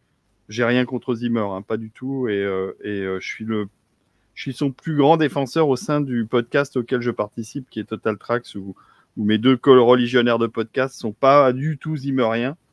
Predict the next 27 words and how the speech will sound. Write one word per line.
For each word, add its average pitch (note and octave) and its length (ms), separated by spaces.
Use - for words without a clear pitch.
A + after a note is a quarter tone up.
Euh, G2+ 840
euh, G#2 480
moi, G#2+ 220
je, A2 240
je, G#2 240
j'ai G#2+ 120
rien A2+ 200
contre A#2+ 320
ce A2 40
garçon. C#3+ 520
C'est - 200
sa, G#2 600
c'est A#2 120
sa A2+ 160
méthode, B2 540
c'est, G#2+ 180
c'est - 220
la G#2+ 120
machinerie C#3+ 560
qu'il B2+ 180
a A#2 60
mis B2 140
en B2 120
route C#3 200
depuis B2 300
vingt-cinq A#2+ 480
ans, D3 180